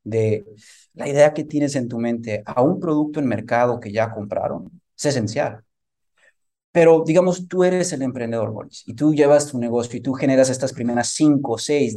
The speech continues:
diez ventas y empiezas a pensar en crecer. ¿Qué es lo primero que haces? Vas y contratas uno o dos vendedores, personas que se dediquen profesionalmente a vender, y piensas, "Ah, ya, ya la logré.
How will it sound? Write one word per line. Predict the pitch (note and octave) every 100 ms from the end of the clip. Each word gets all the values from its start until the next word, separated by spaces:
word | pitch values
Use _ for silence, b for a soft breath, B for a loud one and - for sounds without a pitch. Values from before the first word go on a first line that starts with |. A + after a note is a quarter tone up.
| G#2
diez | C#3+ D3 B2+
ventas | A#2+ A#2+ A#2 - - B B B B
y |
empiezas | C#3 E3 F3 F#3+
a | F#3+
pensar | C3 D3
en | D3+ D3
crecer. | A2+ - D#3+
¿Qué | -
es | F3+
lo |
primero | F3+ F3 E3+
que | E3+
haces? | F3 E3+ G#2+ - _ _ _ _ _
Vas | B2+ C3+ C3 D3
y |
contratas | C3+ B2 B2 A#2 B2 A#2+ A2+ - - _ -
uno | C#3 C#3
o | C3
dos | B2+ A#2
vendedores, | A#2+ A#2 C3 D3 C#3+ C#3+
personas | A2 B2 B2
que | A2+
se | A#2
dediquen | A#2 B2+ A#2+
profesionalmente | A#2+ A#2+ A#2+ A2+ A#2+ A#2+ C3 B2+ B2 B2+
a | A#2
vender, | A2+ A2+ - b b b b _
y | _
piensas, | C#3+ C#3 C#3 - -
"Ah, | C#3 A#2 - _
ya, | - - - -
ya | C3 C#3+
la |
logré. | C3 A#2 A2